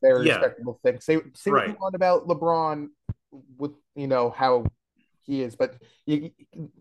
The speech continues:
Speaker 1: the fact they built a school is
Speaker 2: Yeah.
Speaker 1: just so respectable.
Speaker 2: And, and so,
Speaker 1: Even
Speaker 2: like
Speaker 1: Bismack Biyombo too. He donated
Speaker 2: Right,
Speaker 1: his
Speaker 2: Bismack
Speaker 1: entire
Speaker 2: Biyombo did it, yeah.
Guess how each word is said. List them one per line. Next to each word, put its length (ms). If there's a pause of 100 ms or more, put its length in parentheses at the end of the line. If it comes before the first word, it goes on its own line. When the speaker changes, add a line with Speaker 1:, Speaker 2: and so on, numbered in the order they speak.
Speaker 1:
the 100
fact 240
they 100
built 240
a 40
school 440
is 100
Speaker 2:
Yeah. 120
Speaker 1:
just 120
so 140
respectable. 760
Speaker 2:
And, 100
and 180
so, 180
Speaker 1:
Even 60
Speaker 2:
like 100
Speaker 1:
Bismack 380
Biyombo 420
too. 160
He 120
donated 300
Speaker 2:
Right, 240
Speaker 1:
his 160
Speaker 2:
Bismack 240
Speaker 1:
entire 280
Speaker 2:
Biyombo 120
did 140
it, 140
yeah. 240